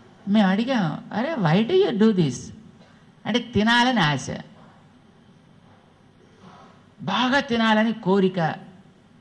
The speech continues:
కానీ శరీరం దాన్ని యాక్సెప్ట్ చేయదు. ఏం చేస్తాడు?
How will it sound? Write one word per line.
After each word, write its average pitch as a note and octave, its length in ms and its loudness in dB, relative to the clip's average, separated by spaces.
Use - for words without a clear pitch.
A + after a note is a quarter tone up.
కానీ G3 540 -2
శరీరం F3+ 560 -2
దాన్ని E3 240 -4
యాక్సెప్ట్ - 480 -10
చేయదు. - 180 -12
ఏం G#3+ 80 2
చేస్తాడు? A3+ 440 -4